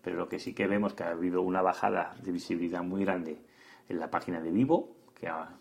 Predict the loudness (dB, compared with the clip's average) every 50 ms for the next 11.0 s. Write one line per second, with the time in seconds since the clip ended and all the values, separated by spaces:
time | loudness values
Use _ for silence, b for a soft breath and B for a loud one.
0 | -16 -10 -8 -8 -8 -8 -8 -6 -4 -2 -2 -2 -2 -4 -4 -4 -4 -4 -2 -2
1 | -2 0 2 2 2 2 2 0 0 -2 -6 B B B B B B B B B
2 | B B B 2 4 4 6 4 4 4 4 4 4 4 4 2 2 4 4 4
3 | 4 4 4 4 6 6 8 8 6 4 2 2 2 4 4 4 4 4 2 2
4 | -2 -4 -4 -8 -8 -4 -2 -2 2 2 2 2 2 -4 -18 -18 _ -2 0 2
5 | 2 0 4 4 6 6 6 4 4 2 2 6 8 8 8 8 4 -2 -4 -6
6 | -2 -4 -2 0 0 0 0 -2 B B B B B B B B _ _ _ -12
7 | -10 -10 -10 -10 -12 -14 -14 -16 -20 -20 -20 _ _ _ _ _ _ _ _ _
8 | -18 -16 -16 -16 -10 -8 -6 -4 -4 -4 -6 -6 -10 -16 -16 -14 -12 -10 -10 -4
9 | 2 2 4 4 2 -2 -10 -18 -20 -20 _ _ _ -20 _ -20 -20 B B B
10 | B B B B B -8 -6 -4 -4 -4 -2 0 0 2 0 0 -2 -6 -8 -10